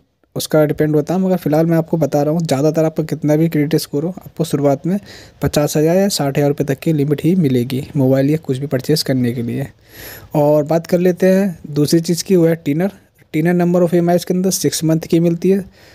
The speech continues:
शुरुआत में, आगे को आगे के लिए बढ़ा दिया हो तो पता नहीं, मगर मैंने जितने दिन भी यूज़ किया है उसके अंदर सिक्स मंथ की ईएमआई मिली है अभी तक। तो अब बात कर लेते हैं इसके इंटरेस्ट की। तो इंटरेस्ट और पेनल्टी के अंदर आपको इंटरेस्ट तो कोई भी देना नहीं पड़ेगा, क्योंकि no cost ईएमआई कार्ड होता है। और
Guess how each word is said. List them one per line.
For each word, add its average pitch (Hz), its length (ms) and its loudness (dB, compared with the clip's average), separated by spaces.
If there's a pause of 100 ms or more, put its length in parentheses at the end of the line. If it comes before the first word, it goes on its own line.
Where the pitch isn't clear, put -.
(120)
शुरुआत 151 400 0
में, 208 120 -2 (280)
आगे 147 160 2
को 160 120 0
आगे 160 220 2
के 170 60 -6
लिए 165 120 2
बढ़ा 147 240 2
दिया 165 160 2
हो 165 60 2
तो 165 80 -6
पता - 240 -2
नहीं, 180 120 2
मगर 170 160 0
मैंने 160 240 2
जितने 160 260 0
दिन 160 160 0
भी 160 100 4
यूज़ 156 260 0
किया 156 140 0
है 165 60 0
उसके 160 200 -4
अंदर 160 140 -4
सिक्स - 340 -4
मंथ 143 160 0
की 151 160 0
ईएमआई 147 340 4
मिली 127 320 2
है 131 60 0
अभी 135 140 -2
तक। - 180 -12 (340)
तो 175 80 4
अब 160 100 0
बात 156 200 2
कर 156 120 2
लेते 156 240 2
हैं 165 60 2
इसके 170 300 -2
इंटरेस्ट 135 480 -2
की। 135 160 -6 (340)
तो - 120 -10
इंटरेस्ट 139 400 0
और 175 60 -2
पेनल्टी 151 460 0
के 160 60 2
अंदर 156 220 2
आपको 156 220 -2
इंटरेस्ट 143 380 -2
तो 156 120 -2
कोई 135 220 2
भी 147 100 2
देना 147 200 2
नहीं 135 200 2
पड़ेगा, 139 320 0
क्योंकि 147 280 -4
no 131 180 2 (100)
cost 139 280 -4
ईएमआई 123 280 2
कार्ड 127 220 0
होता 131 220 0
है। 135 120 0
और - 640 -14